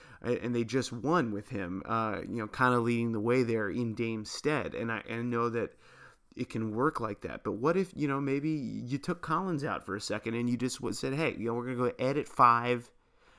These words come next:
and we're just gonna run. We're just gonna run with Ed.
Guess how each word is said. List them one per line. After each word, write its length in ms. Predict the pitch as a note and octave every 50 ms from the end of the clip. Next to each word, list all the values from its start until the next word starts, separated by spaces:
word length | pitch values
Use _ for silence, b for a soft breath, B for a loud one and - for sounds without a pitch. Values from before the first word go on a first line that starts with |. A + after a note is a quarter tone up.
| b b b
and 200 | C#3 C3+ B2+ B2
we're 100 | C#3 C#3
just 160 | C3 A#2+ -
gonna 140 | D3+ C#3+ C#3
run. 300 | A#2+ A2+ C3+ D3 A#2+ - - - - - _ _ _ -
We're 100 | A#2+ C3
just 120 | A#2 G#2+
gonna 120 | - A#2+ A2
run 460 | A2 A2 A#2 A2+ A#2 A#2+ C3+ C#3 C#3+
with 200 | C3 C3+ - -
Ed. 380 | B2 B2 A#2+ A#2+ A#2+ A#2 A#2